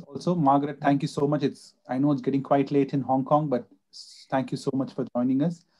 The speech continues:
First of all, I'd like to apologize to all of you that we are running about forty minutes late because of the previous sessions, and it is so nice that all of you have still stayed up. And, you know, I'm sure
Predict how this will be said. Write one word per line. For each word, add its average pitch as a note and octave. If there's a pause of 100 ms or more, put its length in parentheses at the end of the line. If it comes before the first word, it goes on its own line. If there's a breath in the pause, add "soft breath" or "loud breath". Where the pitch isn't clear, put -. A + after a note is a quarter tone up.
(440)
First D#3+
of E3+
all, F3+
I'd D#3
like C#3
to E3
apologize C#3+
to C#3
all C3+
of B2
you D#3
that C3
we B2+
are A#2+
running B2
about A#2+ (160)
forty C#3+
minutes C#3
late C#3+ (420)
because B2+
of A#2
the A#2
previous C3+
sessions, D#3+
and B2
it -
is A#2
so C#3
nice C3
that B2
all A#2
of A#2
you B2
have A2
still B2
stayed B2
up. D#3 (460)
And, A2
you A#2+
know, G3+
I'm B2
sure D#3+